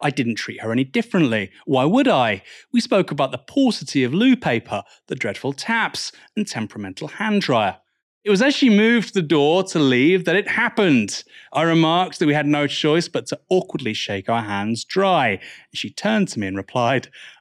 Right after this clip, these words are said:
'I'm going to wipe my hands on my penis.' With that,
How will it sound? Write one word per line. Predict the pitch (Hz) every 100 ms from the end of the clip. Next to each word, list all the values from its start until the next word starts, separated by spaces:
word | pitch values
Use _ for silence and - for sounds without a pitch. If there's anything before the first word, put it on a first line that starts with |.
| -
'I'm | 190 214
going | 165 147
to | 135
wipe | 120 117 127
my | 147 151
hands | 120 107 120 147
on | 170
my | 180
penis.' | 185 269 254 160 110 - - - _ _ -
With | 143
that, | 156 202 185 -